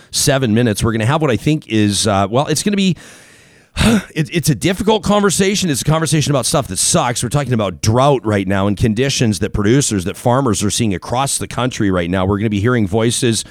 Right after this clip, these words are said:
from the Saskatchewan Cattlemen's Association, the Alberta Federation of Agriculture, and the National Farmers Union.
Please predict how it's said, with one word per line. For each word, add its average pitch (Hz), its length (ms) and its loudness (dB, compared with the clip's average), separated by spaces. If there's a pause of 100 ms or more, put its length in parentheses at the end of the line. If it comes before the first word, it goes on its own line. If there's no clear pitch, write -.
(300)
from 123 200 0
the 98 60 -2
Saskatchewan 127 640 -2
Cattlemen's 113 440 -2
Association, 110 640 0
the 98 60 -2
Alberta 98 220 -2
Federation 104 400 -2
of 95 80 -4
Agriculture, 101 520 -4
and 95 120 0
the 87 40 0
National 98 480 -2
Farmers 104 460 -2
Union. 95 340 2